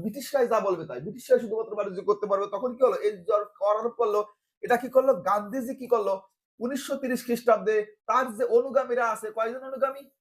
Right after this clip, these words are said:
আশি জন অনুগামী। কোথা থেকে? সবরমতী থেকে। কোন পর্যন্ত? ডান্ডি পর্যন্ত। যে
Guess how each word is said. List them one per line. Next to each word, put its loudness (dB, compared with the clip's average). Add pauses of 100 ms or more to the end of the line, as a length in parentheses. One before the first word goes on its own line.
(120)
আশি -6
জন 0
অনুগামী। 2 (120)
কোথা -4 (100)
থেকে? 2 (220)
সবরমতী 0
থেকে। -8 (220)
কোন 4
পর্যন্ত? -8 (400)
ডান্ডি -2
পর্যন্ত। -6 (480)
যে 2